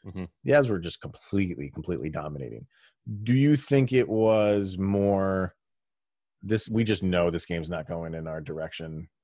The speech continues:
Speaker 2: and, and let's just pull him for now? Or do you think it was performance-based? Or do you think it was maybe a little bit of both?
Speaker 1: I think it's honestly a little bit of both.
Speaker 2: Yeah.
Speaker 1: I mean, Kemper's what's got him to this point so far.
Speaker 2: Mm-hmm.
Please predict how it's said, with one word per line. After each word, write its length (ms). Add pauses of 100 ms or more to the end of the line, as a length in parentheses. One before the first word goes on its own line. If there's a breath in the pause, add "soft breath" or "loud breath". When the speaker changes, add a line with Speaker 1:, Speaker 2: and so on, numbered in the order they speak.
(160)
Speaker 2:
and, 520
and 160
let's 180
just 300
pull 240
him 160
for 160
now? 400 (400 soft breath)
Or 160
do 120
you 120
think 240
it 100
was 220
performance-based? 1000
Or 100
do 60
you 40
think 100
it 40
was 80
maybe 200
a 20
little 140
bit 100
of 60
both? 80 (500)
Speaker 1:
I 100
think 200
it's 140
honestly 480
a 40
little 180
bit 120
of 100
both. 280 (200)
Speaker 2:
Yeah. 160
Speaker 1:
I 80
mean, 340 (200)
Kemper's 400
what's 220
got 180
him 120
to 120
this 200
point 400
so 220
far. 360 (220)
Speaker 2:
Mm-hmm. 320